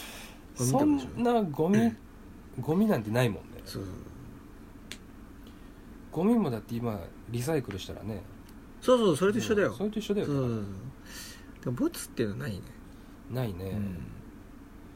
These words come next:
Speaker 2: そう。
Speaker 1: っていうのですね。
Speaker 2: そんな感じ？うん。
Speaker 1: ええ。
Speaker 2: そんな感じですよ。
Speaker 1: <laughs>
Speaker 2: ふわっと終わったけど。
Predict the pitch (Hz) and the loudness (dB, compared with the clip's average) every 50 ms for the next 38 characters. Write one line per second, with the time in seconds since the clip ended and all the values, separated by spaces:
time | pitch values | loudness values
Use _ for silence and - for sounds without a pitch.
0 | - - - - - - - - - - - - - - - - 98 90 80 73 | -16 -18 -16 -16 -16 -16 -16 -18 -18 -18 -16 -16 -16 -14 -10 -8 -8 -8 -8 -10
1 | - - - - - - - - - - - - - - - - - - - - | -14 -14 -16 -16 -16 -18 -18 -18 -18 -18 -18 -18 -18 -16 -16 -16 -16 -16 -16 -16
2 | - - - - - - - - - 107 107 117 117 113 117 120 117 120 139 185 | -16 -16 -16 -16 -14 -14 -14 -8 -4 -2 0 0 2 2 2 2 2 2 -2 -4
3 | 185 - - - - 92 92 90 - 101 131 - - - - - - - - - | -6 -8 -10 -12 -10 -8 -8 -6 -6 -6 -8 -10 -12 -14 -16 -16 -16 -16 -16 -16
4 | - - - - - - - - - - - - - - - - - - - 117 | -16 -16 -16 -16 -16 -16 -16 -16 -16 -16 -16 -16 -16 -18 -18 -18 -16 -12 -6 -4
5 | 107 107 98 107 107 107 110 107 98 - - 139 113 214 247 - 320 294 233 311 | -4 -2 -2 -2 -2 -2 -2 -2 -2 0 4 4 6 6 6 8 8 8 8 8
6 | 254 240 196 156 196 - - - - - - - - - - - - - - - | 6 4 4 2 0 -6 -8 -12 -16 -16 -16 -16 -16 -14 -16 -16 -16 -16 -16 -16
7 | - - - - - - - - - 135 127 131 123 - - 95 92 90 - 98 | -16 -16 -16 -16 -14 -12 -10 -6 -2 0 0 0 0 -2 -4 -4 -4 -4 -6 -6
8 | 95 - | -6 -8